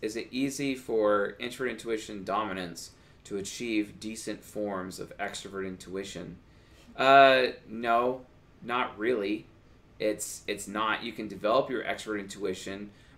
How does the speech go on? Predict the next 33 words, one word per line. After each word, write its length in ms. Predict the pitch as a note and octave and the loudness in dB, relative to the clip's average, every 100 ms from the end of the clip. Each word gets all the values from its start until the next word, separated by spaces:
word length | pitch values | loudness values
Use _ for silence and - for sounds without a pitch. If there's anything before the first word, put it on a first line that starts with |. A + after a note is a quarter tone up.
| - | -2
by 160 | G#2+ | 0
using 440 | G2+ G2 A#2+ A#2+ G#2+ | 0 -4 -8 -6 -6
it 60 | |
in 40 | G#2 | -6
a 60 | |
more 200 | G#2+ G#2+ | -4 -4
mature 480 | G2 G2 - A#2+ B2+ | -4 -10 -6 0 0
manner 300 | G2 F#2 G2 | 0 -4 -6
instead 260 | F#2 - G2+ | -6 -4 -4
of 120 | F#2 | -6
an 80 | F#2 | -8
immature 440 | A2+ B2 - G2 | -6 -6 -8 -10
manner. 360 | F2+ F2 F2 G#2+ - - - - - - | -10 -10 -10 -12 -14 -20 -20 -20 -20 -20
That's 180 | - - | -18 -14
really 180 | C#2 D2 D2+ E2+ D#2+ - - - - - - - - - - - | -12 -12 -14 -16 -20 -20 -20 -20 -20 -20 -20 -20 -20 -20 -12 -2
loud. 380 | G#2+ G2+ F#2+ F2+ | 2 4 4 0
Um, 100 | E2 - - - - - - - - | -8 -16 -20 -20 -20 -20 -20 -20 -8
and, 540 | A2 G#2+ G#2 G2+ G2+ - | -4 0 -2 -4 -10 -4
uh, 480 | G#2+ G#2 G2 F#2+ - - | -2 0 0 0 -4 -6
okay, 540 | - - G#2 F#2 - - A2+ | -8 -4 -4 -2 -6 -12 -16
Michelle 300 | - G#2+ G#2 | -8 -2 0
White, 180 | F#2+ G#2+ | -2 -2
"O 120 | A#2 | -4
M 120 | B2 | -4
G 220 | A2 G#2+ | -2 -2
worksheets, 520 | G2 G#2 G#2 G#2+ F#2+ | 0 -2 -4 -8 -8
if 120 | - G2+ | -10 -10
I 60 | |
can 120 | G2 | -8
just 200 | G#2 G#2 | -6 -6
figure 220 | - G#2 G2+ | -6 -2 0
all 120 | F#2+ | 0
this, 200 | F#2+ | -2